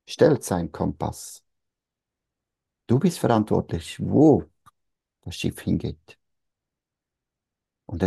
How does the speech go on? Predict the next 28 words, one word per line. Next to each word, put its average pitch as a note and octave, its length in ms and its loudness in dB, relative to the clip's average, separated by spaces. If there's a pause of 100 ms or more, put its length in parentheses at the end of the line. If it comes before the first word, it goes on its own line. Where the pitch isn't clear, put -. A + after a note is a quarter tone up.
(140)
dann G2 180 4
ist G2+ 180 2
es - 120 -2
egal, A2 600 2
wenn G2+ 120 4
du F#2+ 100 0
den F#2 140 -2
Kompass F#2 420 -2
richtig - 320 -4
gestellt - 420 -6
hast, F2 220 -8
ob - 180 -12 (640)
Nebel, A2 500 2 (1600)
Sturm, A2 640 0 (120)
was F#2 200 -8
auch G2 160 -4
immer. F#2 340 -4 (420)
Wenn E2+ 100 -8
du - 100 -6
den F#2 200 -4
Kompass A#2 440 2
richtig - 380 0
eingestellt F2+ 600 -4
hast, - 280 -14 (680)
da - 80 -8
kannst E2+ 260 -4
du F2+ 40 -6
dich F2 200 -8